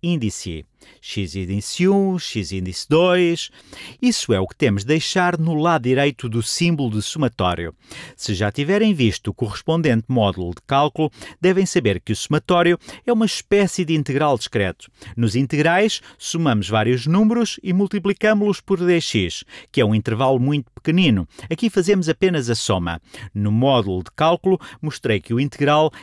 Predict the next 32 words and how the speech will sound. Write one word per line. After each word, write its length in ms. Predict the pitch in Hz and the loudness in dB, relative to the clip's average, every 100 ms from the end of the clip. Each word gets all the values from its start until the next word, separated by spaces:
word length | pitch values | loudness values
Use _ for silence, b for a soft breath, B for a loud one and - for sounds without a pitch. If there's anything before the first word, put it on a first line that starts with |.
| B | B
é 140 | 117 | -2
a 40 | 107 | 0
soma 600 | - - 214 214 208 185 - | -2 0 2 4 4 0 2
infinita 800 | 233 226 196 185 202 - 208 208 | 2 4 2 2 2 2 0 0
de 220 | 113 123 | 2 2
números 600 | 139 196 190 190 - - - | 4 4 4 2 0 -6 0
infinitamente 1040 | 220 220 - 170 190 - 135 147 156 139 | 0 0 -2 0 0 0 0 2 0 -2
pequenos. 560 | - - 98 85 82 - B B B | -6 -4 -2 -2 -8 -16 B B B
Mas 200 | 135 113 | -2 0
não 120 | 110 | -2
quero 240 | 101 110 95 | 0 -2 -2
desviar 440 | 85 95 107 101 | -6 -4 -2 -2
muito 340 | 104 120 113 | 0 -2 -2
o 40 | 101 | -6
assunto. 420 | - 85 73 - _ B B B B _ | -6 -8 -12 -14 _ B B B B _
Tudo 300 | - 113 120 | -2 0 2
isto 180 | 180 - | 0 0
para 160 | 120 | -2
dizer 480 | 101 120 117 156 170 b b - | 0 0 2 2 2 b b -8
que 140 | 110 | -4
o 60 | 95 | -2
somatório 720 | - 131 - 175 123 101 92 | -2 -2 2 2 2 0 -2
de 140 | 87 | -4
i 340 | 123 165 135 98 | -2 0 0 0
igual 320 | 90 107 127 | 0 0 2
a 40 | |
um 180 | 160 117 | 4 2
até 240 | 95 - 135 135 151 | 0 0 2 2 2
n, 240 | 165 175 170 b - | 0 -2 -6 b -8
no 100 | 92 | -8
segundo 360 | - 139 165 117 | -4 0 0 2
termo, 420 | 156 165 170 | 2 2 2